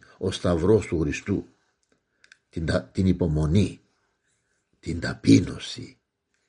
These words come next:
την θυσία. Κι αν, αδελφέ μου ακροατή, το κοσμικό φρόνημα είναι εχθρικό και προς στιγμή δειλιάζεις, όμως μη φοβάσαι, ο Θεός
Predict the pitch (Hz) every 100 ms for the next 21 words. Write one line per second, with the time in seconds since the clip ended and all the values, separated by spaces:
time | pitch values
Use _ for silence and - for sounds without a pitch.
0 | _ 101 - - - - 117 113 - -
1 | - _ _ _ _ _ _ _ _ _
2 | _ _ _ _ _ _ _ _ _ _
3 | _ _ - 208 190 - - _ _ _
4 | - 117 113 107 123 117 107 101 98 87
5 | 71 - 71 - _ _ _ _ _ _
6 | _ _ 117 113 104 101 101 143 135 127
7 | 127 120 120 120 113 117 107 - 90 87
8 | 107 98 80 - _ _ 135 139 117 127
9 | 120 160 151 - - 117 113 117 98 76
10 | 73 - - _ 175 180 160 - - _
11 | _ _ _ _ 123 208 226 208 214 170
12 | - - - _ _ _ _ _ - 110
13 | 101 135 147 - -